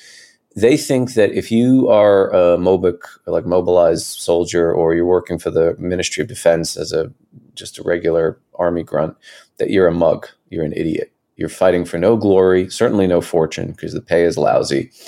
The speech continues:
Uh, whereas Wagner, pay is good. They're prepared to die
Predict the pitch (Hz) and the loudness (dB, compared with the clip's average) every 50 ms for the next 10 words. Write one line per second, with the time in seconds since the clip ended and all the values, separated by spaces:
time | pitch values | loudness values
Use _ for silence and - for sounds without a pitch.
0 | - - - - - _ _ 90 90 82 67 90 90 90 87 85 82 - 113 117 | -16 -16 -16 -18 -20 _ _ -2 -2 0 2 4 4 4 4 2 2 2 2 2
1 | 127 123 113 117 120 117 113 113 113 - _ _ _ _ _ _ - 85 80 78 | 4 2 2 2 2 2 0 0 -4 -10 _ _ _ _ _ _ -2 0 0 0
2 | 78 - - 123 135 131 127 127 127 - _ _ - - _ _ _ - - 170 | -2 -2 2 4 4 4 4 2 -4 -12 _ _ -20 -20 _ _ _ -4 -4 -2
3 | - - 82 - - 98 98 95 92 - 80 76 - - 90 92 104 104 107 110 | -4 -8 -8 -2 0 2 2 2 0 -2 -8 -4 0 2 2 4 4 4 2 2
4 | 110 104 107 | 0 -2 -4